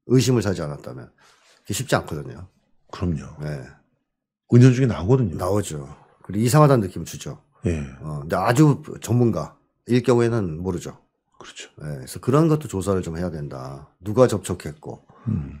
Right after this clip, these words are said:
Speaker 1: 누-, 누구와 교분이 있었는지 등등.
Speaker 2: 네.
Speaker 1: 조사할 게 너무 많습니다, 사실은.
Speaker 2: 그러니까요.
Speaker 1: 예, 안 해서 그렇지.
Speaker 2: 아니, 지금 그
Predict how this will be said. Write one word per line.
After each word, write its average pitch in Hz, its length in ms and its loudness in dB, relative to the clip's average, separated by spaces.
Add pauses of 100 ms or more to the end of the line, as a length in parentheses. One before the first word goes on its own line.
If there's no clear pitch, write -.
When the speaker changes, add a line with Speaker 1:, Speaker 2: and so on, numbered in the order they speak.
Speaker 1:
누-, 82 440 -8
누구와 117 320 4
교분이 104 360 0
있었는지 76 480 -8
등등. 76 500 -12
Speaker 2:
네. 82 300 0 (640)
Speaker 1:
조사할 147 320 4
게 156 120 -2
너무 120 200 6
많습니다, 131 580 2
사실은. 80 720 -6 (480)
Speaker 2:
그러니까요. 156 640 6
Speaker 1:
예, 78 280 -6
안 104 180 -4
해서 107 180 -2
그렇지. 76 580 -8 (460)
Speaker 2:
아니, 180 220 10
지금 175 520 8 (540)
그 123 440 10